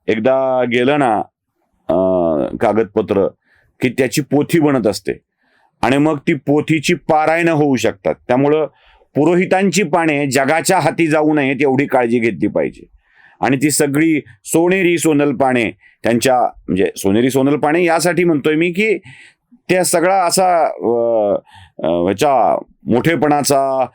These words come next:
लॅव्हिश जिंदगीचा, लक्झरियसचा इतिहास हा सगळा सोनल अक्षरांनी लिहायचा असतो ना, त्यामुळं उगाच कुणी, अ, यात हे खरं आहे का, हे खोटं आहे का विचारायच्या भानगडीत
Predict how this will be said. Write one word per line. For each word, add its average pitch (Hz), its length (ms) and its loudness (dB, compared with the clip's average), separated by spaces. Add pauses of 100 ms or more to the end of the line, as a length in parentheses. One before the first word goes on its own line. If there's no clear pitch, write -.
(140)
लॅव्हिश 143 420 2
जिंदगीचा, 135 640 0
लक्झरियसचा 139 960 0
इतिहास 139 480 -2
हा 151 60 0
सगळा 156 340 0 (440)
सोनल 202 500 0
अक्षरांनी 170 500 0
लिहायचा 123 340 0
असतो 131 220 -2
ना, 170 160 2
त्यामुळं 135 320 0
उगाच 147 520 -2
कुणी, 185 360 0 (520)
अ, 131 220 0
यात 143 360 -2
हे 151 160 0
खरं 147 180 0
आहे 147 140 -2
का, 143 140 0
हे 139 180 -2
खोटं 139 260 -2
आहे 135 100 -2
का 139 140 0
विचारायच्या 127 600 0 (400)
भानगडीत 123 380 2